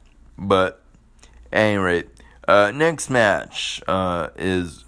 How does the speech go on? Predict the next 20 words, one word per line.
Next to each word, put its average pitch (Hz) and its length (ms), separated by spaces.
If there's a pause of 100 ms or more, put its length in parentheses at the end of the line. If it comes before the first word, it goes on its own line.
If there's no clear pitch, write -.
uh, 87 140
Riddle. 92 320
I'm 233 220
always 127 340
gonna 92 180
say 85 180
Matt 78 260
Riddle, 80 320
but 85 360
Riddle 107 500 (260)
defeating 98 600 (440)
Bobby 98 280
Lashley, 104 580 (500)
uh, 87 280
and 101 400
John 92 500 (220)
Morrison 92 680 (1700)
to - 120
win 104 220
the 87 260